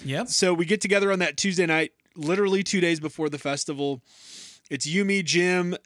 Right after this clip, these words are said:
Speaker 2: the other guitar player, our bass player, and, uh, you were kinda going through these stems, learning the songs, and, you know, we got 'em all down, and we ran 'em a few times. We're like, "Good." And we're like, so now there's no,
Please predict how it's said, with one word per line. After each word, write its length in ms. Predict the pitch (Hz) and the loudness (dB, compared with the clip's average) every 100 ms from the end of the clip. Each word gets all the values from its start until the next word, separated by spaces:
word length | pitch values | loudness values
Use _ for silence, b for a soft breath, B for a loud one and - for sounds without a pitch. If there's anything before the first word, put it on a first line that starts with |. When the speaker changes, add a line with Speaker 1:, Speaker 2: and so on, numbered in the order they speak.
| 143 | -2
Speaker 2:
the 100 | 156 | 0
other 140 | 175 | 0
guitar 320 | 165 170 165 | -2 -2 -2
player, 600 | 160 165 165 160 160 160 - | -2 -2 0 2 0 -4 -6
our 140 | 127 | -6
bass 220 | 127 165 | -2 -2
player, 460 | - 160 156 151 151 B B B B - | -2 0 2 2 0 B B B B -4
and, 280 | 143 143 139 | 0 2 2
uh, 380 | 131 120 107 - _ _ _ _ | 0 0 -4 -8 _ _ _ _
you 100 | - | -4
were 80 | 151 | -4
kinda 240 | 147 185 160 | -2 -2 0
going 220 | 160 170 | 0 0
through 160 | 185 170 | -2 -2
these 160 | 165 | -2
stems, 320 | - 156 156 | 0 0 -2
learning 280 | 139 139 147 | -4 -4 -4
the 40 | 156 | -4
songs, 420 | - 135 147 156 | -4 -2 -4 -6
and, 220 | 139 123 | -8 -10
you 60 | 139 | -10
know, 80 | 143 | -10
we 60 | 151 | -8
got 200 | 139 131 | -6 -4
'em 100 | 147 | -4
all 100 | 156 | -4
down, 280 | 131 113 143 | -2 -2 -2
and 60 | 131 | -4
we 100 | 123 | -4
ran 180 | 113 123 | -4 -6
'em 80 | |
a 40 | 139 | -6
few 140 | 139 | -6
times. 300 | 135 107 127 | -6 -8 -10
We're 60 | 131 | -12
like, 120 | - | -8
"Good." 220 | 147 247 | -2 -2
And 80 | 160 | -2
we're 60 | 156 | -4
like, 220 | 151 131 B B B B B _ | -4 -4 B B B B B _
so 220 | - - | -2 2
now 340 | 196 226 214 - _ _ _ _ | 4 4 0 -6 _ _ _ _
there's 180 | 180 180 | 0 2
no, 120 | 220 | 2